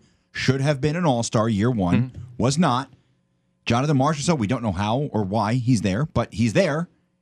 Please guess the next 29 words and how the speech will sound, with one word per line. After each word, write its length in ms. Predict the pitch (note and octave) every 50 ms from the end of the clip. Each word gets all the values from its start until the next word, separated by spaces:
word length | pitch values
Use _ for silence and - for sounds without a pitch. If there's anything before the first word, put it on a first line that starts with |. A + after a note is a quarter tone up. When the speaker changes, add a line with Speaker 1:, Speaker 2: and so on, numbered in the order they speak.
| _
Speaker 1:
He 120 | - B2+ B2+
deserves 460 | G2+ B2+ A2 G2 A#2+ A2+ A2+ G#2+ G#2
it. 200 | C#3 F#3 - - - - _ _ _ _ _ _ _ -
And 420 | B2 C#3+ D3+ D3+ D#3+ D#3+ D3 - -
he, 340 | - G#2 C#3 D#3+ D3+ - _
it's 220 | - D3 C#3 - -
great. 300 | - F#3+ G#3 A3 - -
It's, 180 | - F2+ F2 -
it's 180 | - G#2 G#2 -
fantastic. 500 | - C3 B2+ C3+ D#3 E3+ E3 - F#2 -
So 180 | - A2 G#2+ - -
it 120 | B2+ -
makes 280 | B2+ C3 D3 C#3+ - -
up 160 | C3 B2+ -
for 260 | - C#3+ C3+ B2+ B2 A#2+ - _ _ _ _ _ _ -
William 180 | A#2+ C3+ C3
Karlsson 400 | A#2+ - C3 B2+ C#3 C3+ - A#2+
getting 180 | A2 B2+ - -
snubbed 360 | - - - C#3 D3+ C3 F#2
year 120 | F#2+ G2+ A2
one. 260 | B2 C#3 A#2 E2 D2+ - -
Speaker 2:
I 120 | - A#2+ F3
don't 140 | A#3+ A#3
know 80 | F#3 F3+
whether 240 | E3 E3+ D#3 D#3 D3
he 160 | A#2+ A2 C3
actually 280 | B2 B2 - - C3 A2
went 260 | E2+ F#2 F2+ - -
to, 100 | B2+